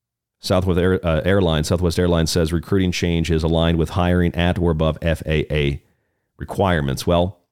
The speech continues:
the F A A used to have very high standards, but when everybody lowers them a little bit,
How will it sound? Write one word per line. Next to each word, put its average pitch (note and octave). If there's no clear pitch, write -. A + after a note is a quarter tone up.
the E2+
F G#2+
A F#2+
A F2
used F2+
to G2+
have E2+
very F#2+
high G2
standards, D#2+
but F2
when F2
everybody A2+
lowers G2
them F#2
a E2
little C3
bit, D#2+